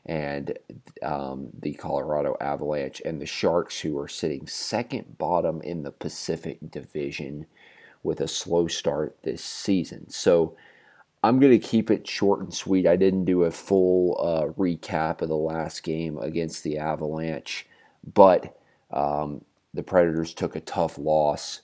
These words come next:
to the Avalanche, nine to four, on Thursday night. I was in Glendale at the Arizona Coyotes versus, um,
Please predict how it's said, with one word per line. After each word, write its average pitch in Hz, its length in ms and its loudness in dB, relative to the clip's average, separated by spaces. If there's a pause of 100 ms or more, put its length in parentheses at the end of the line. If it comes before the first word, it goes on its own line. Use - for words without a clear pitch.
(160)
to 95 240 0
the 82 180 2
Avalanche, 76 540 -4
nine 90 460 -2
to 80 100 -2
four, 76 720 -2 (560)
on 80 460 0
Thursday 82 640 -2
night. 73 360 -6
I 87 200 4
was 85 260 2
in 80 220 -6
Glendale 80 720 -2
at 78 240 -4
the 73 320 -6
Arizona 78 500 -4
Coyotes 80 720 -2
versus, 80 840 -4 (480)
um, 73 580 -8